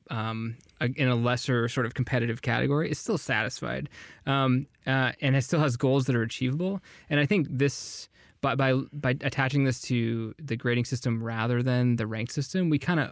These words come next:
we open this up to be more, uh, accessible, but we still make it meaningful 'cause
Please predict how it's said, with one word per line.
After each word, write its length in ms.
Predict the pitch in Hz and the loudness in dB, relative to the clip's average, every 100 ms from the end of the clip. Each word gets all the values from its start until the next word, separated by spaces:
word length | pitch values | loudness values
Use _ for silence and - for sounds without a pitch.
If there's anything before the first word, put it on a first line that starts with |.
| - | 0
we 160 | 139 | 2
open 340 | 175 160 165 143 | 4 4 4 4
this 140 | 127 | 4
up 200 | 127 113 | 0 -4
to 140 | - 120 | -4 0
be 180 | 120 117 | 2 2
more, 560 | 113 113 113 110 - - | 2 0 0 -2 -4 -6
uh, 60 | 107 | -6
accessible, 720 | 123 - - - 143 139 143 | -6 -8 -10 -8 -2 0 0
but 260 | 127 113 147 | 0 -2 -2
we 100 | 127 | -2
still 200 | - 139 | 2 2
make 260 | 127 113 | 4 0
it 160 | 110 - | -4 -6
meaningful 480 | 123 117 110 - 104 | -6 -4 -6 -8 -4
'cause 240 | 127 117 | -2 -2